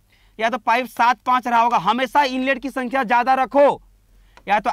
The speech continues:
आठ चार रहा होगा, या तो नौ तीन रहा होगा, आगे जाने की जरूरत नहीं, रुको, चेक कर लो, पहले पर ही चेक करता हूँ। पहला ये बता रहा हूँ, ऑप्शन वाला तरीका सुन लो, बहादुर सुन लो, ऑप्शन से बनाने का तरीका। हम बोले, "ठीक।" सर, एक चीज बताओ, हम बोले, "क्या?"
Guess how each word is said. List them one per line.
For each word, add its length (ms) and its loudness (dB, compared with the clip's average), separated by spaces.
आठ 240 0
चार 220 -2
रहा 180 4
होगा, 320 2
या 60 -6
तो 100 -8
नौ 180 0
तीन 200 -10
रहा 100 2
होगा, 180 2
आगे 180 0
जाने 200 -6
की 60 -8
जरूरत 200 -10
नहीं, 60 -10
रुको, 220 -16
चेक 160 -8
कर 100 -12
लो, 160 -20
पहले 220 2
पर 140 -8
ही 60 -10
चेक 180 -10
करता 200 -16
हूँ। 100 -20
पहला 260 2
ये 120 -2
बता 180 -6
रहा 100 0
हूँ, 60 2
ऑप्शन 220 -2
वाला 160 0
तरीका 300 -2
सुन 160 -6
लो, 120 2
बहादुर 300 0
सुन 140 -8
लो, 120 2
ऑप्शन 220 -4
से 80 -6
बनाने 240 -4
का 100 -6
तरीका। 240 -12
हम 60 -20
बोले, 120 -14
"ठीक।" 160 -20
सर, 100 2
एक 80 -2
चीज 100 -8
बताओ, 180 -6
हम 60 -6
बोले, 120 -4
"क्या?" 200 -8